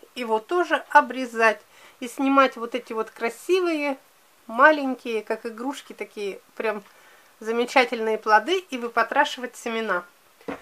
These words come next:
Я вчера уже рассказывала вам про орликина, потом про вихрь, про гнома оранжевого. Вот я вчера орликина постригла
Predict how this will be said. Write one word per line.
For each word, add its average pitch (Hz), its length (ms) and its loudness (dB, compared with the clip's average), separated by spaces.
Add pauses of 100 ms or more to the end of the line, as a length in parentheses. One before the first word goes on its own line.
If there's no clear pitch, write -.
(800)
Я 294 200 6
вчера 311 480 4 (340)
уже 277 240 0
рассказывала 269 720 4
вам 233 260 4 (520)
про 254 220 8
орликина, 285 680 2
потом 254 420 -2 (120)
про 240 420 2
вихрь, 262 600 -2 (1500)
про 240 680 8 (180)
гнома 277 680 8
оранжевого. 226 760 4 (380)
Вот 262 240 0
я 247 140 6
вчера 254 320 6
орликина 262 440 2
постригла 277 680 2